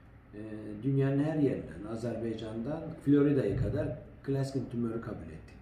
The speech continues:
bu hafta. Dünyada Klaskin tümörü olduk. Center of Excellence, Klaskin tümör. Öyle oldu yani. Tabii dünyanın her yerinden Klaskin tümör ameliyatları yapıyoruz.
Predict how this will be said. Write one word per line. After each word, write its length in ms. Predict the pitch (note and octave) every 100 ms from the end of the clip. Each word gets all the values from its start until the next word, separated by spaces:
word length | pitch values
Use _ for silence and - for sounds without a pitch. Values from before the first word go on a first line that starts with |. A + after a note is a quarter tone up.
| -
bu 80 | -
hafta. 460 | - - C3 - - - - - - - - - - G2
Dünyada 440 | G#2 G2+ B2 C3+
Klaskin 440 | C3 B2 - B2 -
tümörü 540 | C3 B2+ A#2+ A#2+ G2 - - -
olduk. 320 | E2+ E2+ - - - - -
Center 300 | B2 A#2+ A#2+
of 200 | A#2 B2
Excellence, 460 | G#2+ - F2 - -
Klaskin 400 | G2+ F2+ F2+ - - -
tümör. 360 | F2+ E2 E2 - - - - - - - - - - - F2
Öyle 140 | F2 E2+
oldu 320 | F2 - E2 - -
yani. 240 | - - - - - - - - - - -
Tabii 220 | C#3+ C#3+
dünyanın 340 | D#3 E3 E3
her 140 | F#3 G3
yerinden 380 | D3+ C3 D3 -
Klaskin 400 | D3+ D3+ D#3+ -
tümör 240 | C3+ A#2+
ameliyatları 560 | A#2+ A#2+ B2 B2 A#2 A2+
yapıyoruz. 640 | A2 D#3 C#3+ C#3 -